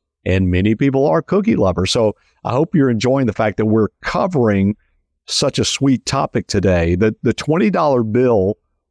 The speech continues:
that used to buy four boxes of cookies now covers only three with a couple of bucks left over. That is disappointing.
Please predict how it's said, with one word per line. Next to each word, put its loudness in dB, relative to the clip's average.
that 2
used 2
to -2
buy 0
four 0
boxes -4
of -2
cookies -2
now 0
covers -2
only 0
three 2
with 0
a -2
couple -2
of -2
bucks 0
left -2
over. 0
That 0
is 0
disappointing. -2